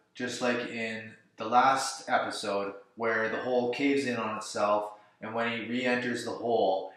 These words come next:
he could deviate and start a new hole. So before any of the rods come out of the hole, the driller must advance the H W T over the H Q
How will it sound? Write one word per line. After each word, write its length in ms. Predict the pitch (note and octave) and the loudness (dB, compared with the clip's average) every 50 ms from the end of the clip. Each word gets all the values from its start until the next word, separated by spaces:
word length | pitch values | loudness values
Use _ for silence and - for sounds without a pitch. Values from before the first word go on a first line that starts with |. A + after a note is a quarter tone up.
| - _ | -16 _
he 120 | - B2 B2+ | -12 -8 -4
could 180 | C#3 - - | -4 -4 -2
deviate 680 | B2 C3+ C#3 C#3 C3 A2+ A2+ G#2+ G#2 G#2 G#2 G2+ G2+ - - - _ | 0 0 2 0 0 0 -2 -2 -2 -2 -2 -4 -6 -8 -14 -18 _
and 100 | - G2 | -16 -14
start 340 | - - - G#2 G#2 G2+ G2 | -8 -4 0 0 0 0 0
a 40 | G2 | -2
new 180 | G2 G2 F#2 F#2 | -6 -8 -8 -6
hole. 420 | G#2+ A2+ G2+ - - - - - _ _ _ _ _ _ _ _ _ _ _ | -4 -2 -2 -2 -2 -4 -8 -14 _ _ _ _ _ _ _ _ _ _ _
So 440 | - - - D3 C#3 C3+ B2+ - - | -2 4 6 6 8 8 6 4 4
before 460 | B2+ B2+ B2 C3 C#3 C#3+ C#3+ C#3 C#3 | 0 0 2 4 6 6 6 6 4
any 240 | C#3 C#3 D3 D3 D3 | 2 2 2 2 2
of 140 | C#3+ B2 | 2 0
the 80 | B2 B2+ | 0 0
rods 400 | A#2+ B2 B2+ B2+ C3 C3 - - | 2 4 6 8 8 6 6 4
come 200 | - B2+ A#2+ A#2+ | 0 -4 -2 0
out 120 | A#2+ A#2 | 2 2
of 80 | - - | 2 0
the 80 | - - | -2 -2
hole, 560 | - B2+ C3 A#2+ A2+ - - - - - - _ _ _ _ _ _ _ _ _ _ _ _ _ _ | 0 0 2 2 2 2 0 -2 -6 -12 -18 _ _ _ _ _ _ _ _ _ _ _ _ _ _
the 400 | A2+ A#2+ B2 B2+ B2 B2 B2 A#2+ | -4 -2 0 0 2 0 0 2
driller 320 | - C3 D3 D3+ D3+ D3 C#3+ | 4 6 6 8 8 8 6
must 360 | C3+ C3 B2+ - - - - | 4 4 2 2 0 -2 -4
advance 880 | B2+ A#2+ G#2 G2+ B2+ B2+ C3 C3 C3 B2+ - - - - - - - - _ _ _ _ _ _ _ _ _ _ | -4 -6 -2 0 2 4 4 4 2 2 -2 -6 -8 -8 -10 -12 -16 -20 _ _ _ _ _ _ _ _ _ _
the 200 | - - - C#3 D3 | -6 0 4 6 6
H 200 | D3 - - - | 6 6 4 4
W 360 | D#3+ D#3 - - A#2+ A#2+ A2+ - | 6 6 6 4 2 -2 -4 -6
T 520 | - - F#3+ G#3 F#3+ D3+ D3 D3+ - - _ _ _ _ _ _ _ _ _ _ _ _ _ _ _ _ _ _ _ _ _ _ | -6 -4 -2 2 2 2 2 0 -2 -8 _ _ _ _ _ _ _ _ _ _ _ _ _ _ _ _ _ _ _ _ _ _
over 260 | - C3+ D#3 D3 D#3+ D#3 | 2 4 6 6 6 6
the 300 | C#3 C#3 B2+ A#2+ A2+ A2+ | 6 6 4 2 2 0
H 220 | A2 - - - | -2 -6 -8 -10
Q 320 | - G#2 G2+ G2 G2 G2+ | -8 -6 -4 -4 -4 -6